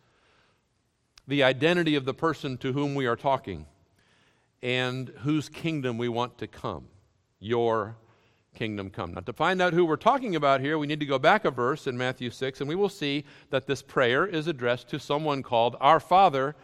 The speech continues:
in heaven. Our Father in heaven, hallowed be your name, your kingdom come. And, and the first thing I want to say about this is gonna sound maybe a little bit negative, but it's important to note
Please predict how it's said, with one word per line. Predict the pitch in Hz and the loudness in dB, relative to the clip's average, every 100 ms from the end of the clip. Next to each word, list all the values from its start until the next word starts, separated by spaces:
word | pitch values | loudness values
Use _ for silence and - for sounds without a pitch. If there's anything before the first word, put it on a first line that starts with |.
| - _ | -20 _
in | 139 151 | -6 0
heaven. | 185 147 92 67 _ _ _ _ _ _ | 0 0 -6 -10 _ _ _ _ _ _
Our | 131 139 | 0 0
Father | - 185 196 151 | 6 6 8 4
in | 143 143 | 0 0
heaven, | 151 165 127 127 180 - _ _ _ _ _ _ | 4 4 2 -4 -8 -16 _ _ _ _ _ _
hallowed | 143 170 196 | 6 6 6
be | 175 | 4
your | 175 165 | 2 0
name, | 139 120 123 147 139 _ - | 0 0 -2 -4 -12 _ -4
your | 135 | -2
kingdom | 143 - 208 202 185 | 0 0 0 0 -2
come. | - 180 113 98 127 | -4 -2 -2 -4 -6
And, | 147 147 | -6 -4
and | 156 170 | -4 -6
the | |
first | 160 233 269 | -2 -2 -2
thing | - 285 | -2 -2
I | |
want | 220 185 | 0 0
to | |
say | 151 156 | 0 -2
about | 170 185 190 | 0 0 0
this | 202 156 | -2 -4
is | |
gonna | 151 151 | -6 -6
sound | 131 165 160 | -2 -2 0
maybe | 156 180 | -2 0
a | 175 | 0
little | 170 | 0
bit | 147 | -2
negative, | 131 143 165 196 202 185 _ _ _ _ _ _ _ | -2 0 2 2 0 -10 _ _ _ _ _ _ _
but | 170 | -2
it's | 180 | 0
important | 196 180 196 262 233 | -2 0 2 2 -2
to | 202 | -4
note | 175 165 127 | 0 0 0